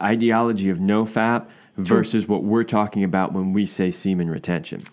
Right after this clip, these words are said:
Speaker 1: So
Speaker 2: Yes.
Speaker 1: when we say semen retention, it's like, yeah, have all the sex you want.
Speaker 2: Mm-hmm.
Speaker 1: Masturbate all you want. Just don't ejaculate every single time.
Speaker 2: Yes,
Speaker 1: And
Speaker 2: and I
Speaker 1: that's
Speaker 2: think
Speaker 1: the
Speaker 2: that's very
Speaker 1: difference.
Speaker 2: different.
Speaker 1: It is, it is.
Speaker 2: Mm-hmm.
Speaker 1: And, and, you know, specifically with nofap,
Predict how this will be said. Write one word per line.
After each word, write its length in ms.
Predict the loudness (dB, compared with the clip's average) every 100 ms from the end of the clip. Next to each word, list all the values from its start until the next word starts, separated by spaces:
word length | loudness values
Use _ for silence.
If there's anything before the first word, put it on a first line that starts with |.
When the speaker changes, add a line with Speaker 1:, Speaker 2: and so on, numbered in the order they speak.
| _
Speaker 1:
So 180 | -6 4
Speaker 2:
Yes. 120 | 4
Speaker 1:
when 120 | 6 4
we 140 | 2
say 220 | 2 0
semen 300 | 2 2 2
retention, 480 | 2 0 -2 -2 -2
it's 140 | -2
like, 180 | -2 -2
yeah, 360 | -2 0 -2 -4 -14 _ _
have 240 | -2 0
all 100 | 0
the 100 | -2
sex 340 | -4 -4 -4 -4
you 100 | -4
want. 340 | -2 0 2
Speaker 2:
Mm-hmm. 220 | 2 0 0
Speaker 1:
Masturbate 520 | 2 2 0 0 0
all 180 | 0 -2
you 140 | -4
want. 260 | -4 -4 -6 -12 -4
Just 320 | -2 -2 -2
don't 200 | 0 0
ejaculate 540 | 0 2 0 0 -2 -2
every 260 | -4 -4 -4
single 340 | -2 -2 -4
time. 400 | -4 -6 -6 -8 -8
Speaker 2:
Yes, 760 | -2 0 0 0 2 0 0
Speaker 1:
And 100 | 0
Speaker 2:
and 60 | 2
I 40 |
Speaker 1:
that's 100 | 2
Speaker 2:
think 80 | 4
Speaker 1:
the 60 | 4
Speaker 2:
that's 100 | 4
very 160 | 2
Speaker 1:
difference. 640 | 2 2 2 0 -2 -8 -12 0
Speaker 2:
different. 140 | 2
Speaker 1:
It 40 | 4
is, 340 | 2 -4 -6 0
it 120 | 2
is. 220 | 2 2
Speaker 2:
Mm-hmm. 80 | 2
Speaker 1:
And, 260 | 2 0 -4
and, 200 | -6 0
you 60 | 2
know, 100 | 2
specifically 540 | 0 2 2 2 2
with 200 | 2 2
nofap, 640 | 0 0 -2 0 0 0